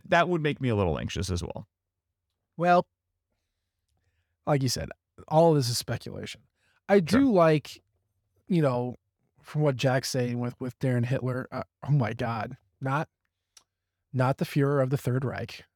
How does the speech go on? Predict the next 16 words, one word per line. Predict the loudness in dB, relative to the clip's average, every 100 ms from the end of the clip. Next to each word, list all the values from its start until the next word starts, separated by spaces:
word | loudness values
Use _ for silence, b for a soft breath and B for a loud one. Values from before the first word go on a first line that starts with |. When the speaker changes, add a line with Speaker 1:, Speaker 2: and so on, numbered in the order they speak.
| -8
Speaker 2:
Darren | -4 -2 -2 -4 -8
Hiller. | -2 2
Speaker 1:
Hiller. | 4 4 2 -4
Speaker 2:
There | 2 4
we | 6
Speaker 1:
Hiller, | 4
Speaker 2:
go. | 2
Speaker 1:
of | 0
course. | -2 -4 -18 _ _ _
Speaker 2:
Yes. | -8 -8 -8 -12 _ _
Hiller. | 2 2 2 -2 -4 -6 _ _ _
Hiller. | 2 4 6 6 4 2 -2 -6 _ _
Darren | 0 2 2 0 2
Hiller. | 0 0 -6 -12 _ _ _ _ _ _
Um, | -4 -2 -4 -10 -14 _ _ _ _ _ _ _ _ 4
yeah, | 4